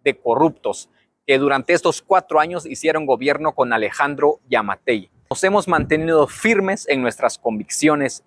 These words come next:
y nuestros principios, manteniendo nuestra lealtad al pueblo de Guatemala. Por estas y otras razones,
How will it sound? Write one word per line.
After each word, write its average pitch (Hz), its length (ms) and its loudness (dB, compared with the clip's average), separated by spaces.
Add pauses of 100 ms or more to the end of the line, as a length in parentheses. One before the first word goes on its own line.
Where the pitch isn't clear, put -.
y 143 120 -4
nuestros 117 360 -2
principios, 104 720 -4 (300)
manteniendo 143 760 0
nuestra 143 380 0
lealtad 120 540 2 (120)
al 120 220 0
pueblo 156 560 2
de 139 80 0
Guatemala. 104 680 -4 (180)
Por 156 160 4
estas 202 480 0
y 160 140 0
otras 190 420 2
razones, 151 580 -2